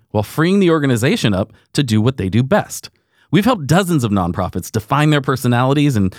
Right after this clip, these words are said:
increase their reach as they bring new donors and volunteers into their stories. And as you well know, more donors means more money, means more people getting the help that they need. And that means the world's becoming a better place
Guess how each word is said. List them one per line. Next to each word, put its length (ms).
increase 400
their 180
reach 320
as 120
they 160
bring 260
new 180
donors 380
and 100
volunteers 540
into 240
their 220
stories. 540
And 340
as 200
you 120
well 200
know, 320
more 180
donors 460
means 240
more 160
money, 380
means 280
more 160
people 440
getting 260
the 80
help 280
that 120
they 180
need. 280
And 100
that 100
means 180
the 60
world's 220
becoming 320
a 60
better 180
place 420